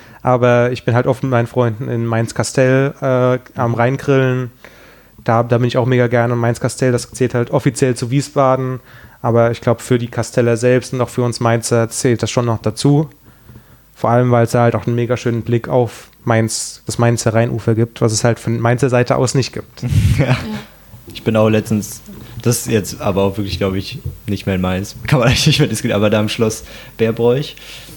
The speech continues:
Speaker 2: Ähm, das ist halt
Speaker 1: Sagt
Speaker 2: noch so
Speaker 1: mir
Speaker 2: ein bisschen
Speaker 1: nix.
Speaker 2: weiter den Rhein runter. Ich bin mir aber auch nicht sicher, das ist wahrscheinlich halt auch echt nicht mehr Kastell. Aber das war auch sehr schön.
Speaker 1: Mhm.
Speaker 2: Also auch einfach so die andere Rheinseite lohnt sich schon noch
Speaker 1: Ja,
Speaker 2: mal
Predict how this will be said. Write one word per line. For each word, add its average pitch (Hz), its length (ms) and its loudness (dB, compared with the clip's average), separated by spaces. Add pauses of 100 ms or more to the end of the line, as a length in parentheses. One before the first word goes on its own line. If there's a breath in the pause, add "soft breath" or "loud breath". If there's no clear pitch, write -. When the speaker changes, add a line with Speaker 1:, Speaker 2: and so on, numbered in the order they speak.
(380 loud breath)
Speaker 2:
Ähm, 98 300 0
das 95 180 -4
ist - 120 -4
halt 107 100 2
Speaker 1:
Sagt 113 80 2
Speaker 2:
noch 101 60 -2
so - 80 0
Speaker 1:
mir 113 60 4
Speaker 2:
ein 113 60 4
bisschen 110 220 0
Speaker 1:
nix. 104 80 2
Speaker 2:
weiter 104 200 0
den 101 200 0
Rhein 101 200 2
runter. 104 320 0
Ich - 160 -8
bin 113 200 0
mir 113 100 4
aber 95 140 4
auch 101 60 2
nicht 104 160 -2
sicher, 98 260 -2
das 90 160 -4
ist - 60 -4
wahrscheinlich 98 340 0
halt 92 160 0
auch 92 80 0
echt - 180 -4
nicht - 160 -6
mehr 92 80 -2
Kastell. 95 540 -2 (300)
Aber 101 140 2
das 104 140 -2
war - 140 0
auch - 60 -6
sehr 98 160 -2
schön. 101 220 -8
Speaker 1:
Mhm. 127 380 4
Speaker 2:
Also 110 280 2
auch 107 260 -2
einfach 110 280 -4
so 104 80 -2
die 95 120 -6
andere 101 280 -2
Rheinseite 95 500 -4 (460 loud breath)
lohnt 107 180 -2
sich 101 160 -4
schon 98 260 -2
noch 92 80 -2
Speaker 1:
Ja, 123 220 2
Speaker 2:
mal 92 240 -8